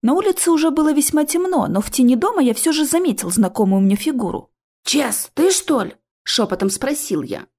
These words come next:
Фигура вышла из тени на свет от ближайшего фонаря. «Нет, другой придурок, которому делать больше нечего, кроме как стоять под твоими окнами», громко ответила фигура голосом Чеза.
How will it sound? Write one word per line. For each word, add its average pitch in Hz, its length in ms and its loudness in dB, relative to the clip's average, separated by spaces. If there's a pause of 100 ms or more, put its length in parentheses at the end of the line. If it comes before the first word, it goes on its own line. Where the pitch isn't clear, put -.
(120)
Фигура 330 320 2
вышла 302 280 0
из 226 120 -2
тени 294 240 4
на 208 80 0
свет 233 280 -4
от 196 140 -4
ближайшего 208 560 0
фонаря. 247 520 -4 (240)
«Нет, 196 440 0
другой 285 420 0
придурок, 156 540 -2
которому 226 360 0
делать 202 360 0
больше 170 320 -2
нечего, 269 340 -2
кроме 220 240 -4
как 233 160 -4
стоять 208 480 -4
под - 140 -6
твоими 180 300 4
окнами», 127 600 -2 (160)
громко 180 360 0
ответила 180 400 0
фигура 180 340 0
голосом 180 420 -2
Чеза. 117 480 -4